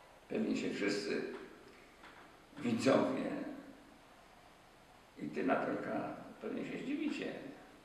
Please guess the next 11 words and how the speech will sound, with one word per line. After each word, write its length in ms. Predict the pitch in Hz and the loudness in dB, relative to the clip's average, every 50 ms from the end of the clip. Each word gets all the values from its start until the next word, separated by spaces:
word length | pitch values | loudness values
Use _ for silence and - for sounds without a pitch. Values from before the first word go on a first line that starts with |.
| - - - | -18 -12 -6
moją 280 | - 127 131 131 127 | -2 0 0 2 2
odpowiedzią 520 | 127 123 - 107 107 104 107 110 - - - | 2 2 2 0 0 0 0 -2 -2 0 0
i 540 | 294 302 - - - - - - - - | 2 2 2 0 0 -4 -4 -8 -8 -6
pewnie 260 | - 110 107 - 113 113 | -4 -4 -2 -2 -2 -4
nikt 200 | 113 - - 113 | -2 -2 -2 0
nie 120 | 113 117 | 0 0
uwierzy. 480 | 127 - - 104 95 - - - - - - - - - - - - - - - - - - - - - - - - - - - - - - - - - | 0 0 0 2 2 2 0 0 -2 -6 -8 -10 -12 -16 -18 -20 -20 -20 -20 -20 -20 -20 -20 -20 -20 -20 -20 -20 -20 -20 -20 -20 -20 -20 -20 -20 -14 -6
Ale 140 | - - - | -2 0 0
od 160 | 120 - - | 2 0 0
świadomości 640 | - - - 117 117 120 127 135 - - - 131 - | -2 -4 -2 0 2 4 6 6 6 6 4 2 2
religijnej, 640 | 123 120 113 110 107 107 104 104 107 107 107 - - | 2 4 2 2 2 2 2 2 2 2 2 2 0